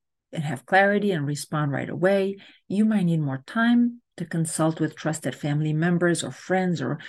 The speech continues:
or coaches or counselors or doctors before you respond. Either way,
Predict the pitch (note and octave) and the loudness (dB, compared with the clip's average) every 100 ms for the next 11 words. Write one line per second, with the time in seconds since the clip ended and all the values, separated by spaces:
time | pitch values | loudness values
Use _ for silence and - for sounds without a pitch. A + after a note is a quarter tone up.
0 | - - E3 C#3+ - - A#3 A#3 F#3 E3 | -18 -12 -4 -2 0 2 2 2 0 0
1 | D#3+ - - G#3 G3+ - F3 F3 E3+ B2 | -2 -8 -4 -2 0 -2 0 0 0 -4
2 | - F#3+ F#3 - E3+ E3+ - D3 - E3+ | -4 -4 -4 -2 0 0 -2 -10 -6 0
3 | E3+ D#3+ D#3 D3 - D#3+ D#3 D#3 E3 - | 2 2 0 -2 -4 -2 0 0 -4 -12
4 | - _ F#3+ G3 A#3 B3 F#3 D#3 - - | -20 _ 2 2 4 4 4 0 0 -6
5 | - | -14